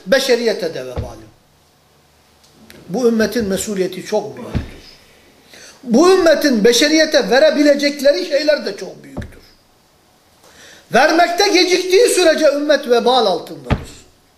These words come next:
Kendi kendimizi ve beşeriyeti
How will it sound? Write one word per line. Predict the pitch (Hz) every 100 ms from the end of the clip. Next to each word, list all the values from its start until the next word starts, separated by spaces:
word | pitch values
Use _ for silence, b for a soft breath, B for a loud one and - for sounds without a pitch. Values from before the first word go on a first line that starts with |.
| _ _ _ _ _ _ _ _ _ _ _ _ _ _ _ _ _ _ _ _ _ b b b _
Kendi | 190 190 190 247
kendimizi | 202 196 180 190 185 196 269
ve | 196 165
beşeriyeti | 175 175 170 175 170 226 285